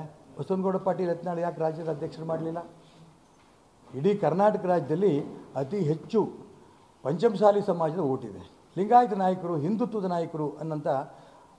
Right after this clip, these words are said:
ಒಂದು ಹೆಸರು ಪಡ್ಕೊಂಡಿರೋರು ಮಾನ್ಯ ಬಸವನಗೌಡ ಪಾಟೀಲ್ ಯತ್ನಾಳ್ ಅವರು. ಅವ್ರು ಯಾಕೆ ರಾಜ್ಯ ಅಧ್ಯಕ್ಷರು ಮಾಡ್ಲಿಲ್ಲ? ಅವ್ರ ರಾಜ್ಯದ ಅಧ್ಯಕ್ಷರು ಆಗ್ಬೇಕು ಅಂತ ಯಡಿಯೂರಪ್ಪನವ್ರು ಯಾಕೆ ಹಠ ಹಿಡಿಲೆ-, ಹಿಡಿಲಿಲ್ಲ?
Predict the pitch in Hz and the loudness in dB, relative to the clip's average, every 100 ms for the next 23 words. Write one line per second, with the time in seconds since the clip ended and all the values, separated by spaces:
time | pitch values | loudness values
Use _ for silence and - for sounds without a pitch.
0 | _ 147 147 117 147 247 214 226 208 185 | _ -6 -4 -2 0 2 2 0 0 0
1 | 156 160 196 147 151 - - - 143 147 | 0 0 -2 -2 -4 -10 -20 -12 -4 -2
2 | 151 143 127 127 - 165 190 175 151 143 | 0 0 -2 -4 -4 -2 0 0 0 -2
3 | 135 143 143 113 127 104 92 - - 185 | -6 -6 -6 -6 -8 -8 -10 -14 -6 -2
4 | 233 240 - 214 190 165 - - - 185 | 2 2 2 0 0 -2 -8 -18 -2 0
5 | 185 190 156 185 180 170 160 156 160 - | 2 2 2 -2 -2 -4 -4 -4 -6 -10
6 | - - - - - - 202 233 233 202 | -20 -20 -20 -20 -10 6 8 12 10 10
7 | 233 185 214 - 170 214 202 220 208 185 | 4 4 2 2 6 6 6 2 2 -2
8 | 175 175 202 190 180 160 170 160 147 165 | 0 0 0 -2 -2 -2 -2 -4 -4 -4
9 | 156 139 127 139 165 160 143 | -4 -6 -8 -10 -8 -6 -6